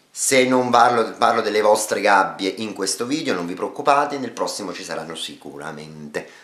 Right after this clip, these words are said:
Detto questo, andiamo subito ad iniziare con le gabbie senza perdere in dubbio, senza perdere tempo.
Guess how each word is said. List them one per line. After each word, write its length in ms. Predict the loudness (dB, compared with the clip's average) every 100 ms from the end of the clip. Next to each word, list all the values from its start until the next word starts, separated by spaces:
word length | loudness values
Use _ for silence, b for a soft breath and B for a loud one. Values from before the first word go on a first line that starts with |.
| B
Detto 380 | -4 -2 2 6
questo, 500 | 6 4 4 4 4
andiamo 420 | 4 4 4 2
subito 400 | 0 -4 2 4
ad 220 | 6 4
iniziare 680 | 0 -6 -6 -2 -2 0 -2
con 200 | -4 -10
le 240 | -8 -8
gabbie 400 | -6 -8 -8 -6
senza 400 | -6 -8 -8 -10
perdere 560 | -10 -12 -14 -10 -10 -10
in 240 | -12 -12 -10
dubbio, 420 | -10 -10 -14 -16 B B B B -12
senza 240 | -8 -4
perdere 340 | -4 -4 -6 -8
tempo. 480 | -10 -10 -10 -10